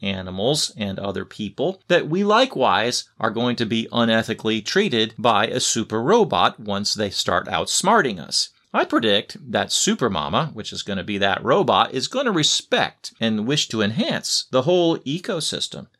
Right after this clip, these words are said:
including human beings, helping us to flourish,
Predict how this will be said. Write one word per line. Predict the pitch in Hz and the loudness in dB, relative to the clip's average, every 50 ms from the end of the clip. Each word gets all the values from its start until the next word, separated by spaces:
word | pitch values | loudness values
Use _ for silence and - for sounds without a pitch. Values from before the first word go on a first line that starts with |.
| _ _ - | _ _ -8
including | - 113 113 - - 147 147 135 131 123 123 113 | -6 -6 -4 -2 0 0 2 4 4 2 2 0
human | - 117 113 107 98 90 95 | -2 -2 -2 0 0 0 2
beings, | 139 196 175 135 107 98 92 - - - _ | 2 2 2 2 0 -2 -4 -6 -8 -12 _
helping | - 139 131 - - 113 113 107 | -2 -2 -2 0 0 -2 -2 -2
us | 107 - - | -2 -2 -2
to | - 107 | -4 -8
flourish, | - - 196 202 190 - - - - - - - | -6 -4 -2 -2 -2 -2 -4 -6 -8 -10 -10 -12